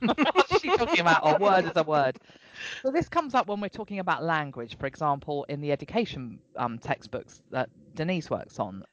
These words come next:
So an example would be, um, this sentence. "When writing using gender-neutral language, use they rather than he or she." So the quote mar-, marks in that case would go around they, he and she. Though you could also use italic in this situation, which I, I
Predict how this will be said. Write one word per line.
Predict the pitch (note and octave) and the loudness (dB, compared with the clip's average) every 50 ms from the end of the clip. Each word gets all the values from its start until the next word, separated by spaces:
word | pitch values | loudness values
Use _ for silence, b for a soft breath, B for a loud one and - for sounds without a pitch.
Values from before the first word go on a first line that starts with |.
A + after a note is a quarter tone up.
| _ _ | _ _
So | - A3 | 2 4
an | A3 G#3+ | 4 4
example | G#3 G3 A3+ C4+ D4 D4+ C#4 - A3 F3 | 4 4 6 6 6 6 4 2 0 0
would | D3 C#3 - - | 0 -2 -2 -4
be, | C3+ B2 B2+ B2+ B2 - - _ - - | -4 -4 -2 -4 -6 -8 -10 _ -6 -2
um, | D3 C#3 C#3 C#3+ - - | -2 -2 -2 -4 -2 -2
this | D#3 C3+ - | -2 0 0
sentence. | - C3+ B2+ - - G#2+ D2 - - - b b b b b b _ _ _ _ | -2 -4 -2 -6 -10 -12 -12 -14 -18 -20 b b b b b b _ _ _ _
"When | - F3+ C#4 E4+ F4 | 0 0 0 4 4
writing | D#4 C#4+ C4 - - A3+ G3+ | 4 4 4 2 -2 -4 -2
using | F#3+ G3 G3 F3 F#3 F3 E3+ E3 | -2 -2 -4 -4 -4 -4 -4 -6
gender-neutral | D#3+ - G3+ G3 F#3 E3+ E3 D#3+ D#3+ D#3 - - - D3 C#3+ | -2 0 0 0 2 0 -4 -4 -6 -8 -10 -6 -4 -4 -2
language, | D#3+ F#3 G3 F#3+ F3+ D#3 - - - - C#3+ - - b b b b b b - | 0 0 0 0 -2 -4 -4 -6 -6 -6 -8 -12 -16 b b b b b b -4
use | G3+ A3+ A#3 A3+ A3 F#3 - - | 0 0 2 2 0 -2 -6 -10
they | - D3 D3+ G#3+ G#3+ F3+ C3+ C3 C#3 E3+ F3+ - - | -12 2 6 6 8 8 8 6 4 0 -4 -6 -4
rather | D3 D3 D3 C#3 C#3 C#3 | -2 0 0 0 -2 -2
than | C3+ C#3 C3+ C3+ | -2 -2 -2 -2
he | - - E3 D3+ D3 C#3+ - | -4 -2 -2 -2 0 -2 -4
or | - C3+ B2+ G#2+ | -6 -8 -8 -4
she." | - - F3 A#2+ - A2+ - - - _ - | 0 2 2 2 0 -4 -12 -20 -20 _ -12
So | - F3 | -4 -4
the | E3 | -4
quote | - - - B3+ A3+ E3 | -2 2 4 4 4 4
mar-, | F#3 F3+ F3 - - D3 | 2 0 0 -2 -4 0
marks | D#3+ D3+ D3 C#3+ - - | 2 2 2 2 0 -6
in | D#3 D#3+ | -4 -4
that | D#3+ - - | -4 -4 -2
case | - C#3 C3 - - | -2 -2 -2 -2 -6
would | C#3 - | -4 0
go | C#3 C3 | 2 2
around | C3 C3 B2+ B2 B2+ B2+ | 2 2 2 0 0 2
they, | - D3 C#3+ C#3 C3+ C#3 | 4 4 4 4 2 -2
he | C3 - D3 C3 A#2+ G#2+ | -4 -4 -4 -4 -4 -4
and | D2 A#2 A#2+ | -8 -10 -8
she. | - - D#3+ B2 A2 A2+ B B B B B B B | 0 0 2 2 0 -4 B B B B B B B
Though | - E3 | 0 0
you | E3+ E3+ | 0 0
could | - G3 | 0 2
also | G#3+ A3 G#3 - A3 | 2 2 4 2 0
use | G#3 F3+ E3+ D#3 - | 0 0 0 -2 -4
italic | D#3 - - - E3+ D3+ B2+ - - | -4 -4 0 2 2 2 2 -2 -6
in | A#2+ G#2 | -8 -8
this | G#2+ G#2+ | -10 -10
situation, | - - - - B2 A#2+ A2 G#2+ - - B2 B2 | -10 -12 -10 -6 -6 -4 -4 -4 -8 -10 -10 -8
which | B2 - - - | -10 -10 -10 -12
I, | - - - E2 - _ G3 - - | -12 -14 -16 -18 -20 _ -20 -18 -12
I | - | -10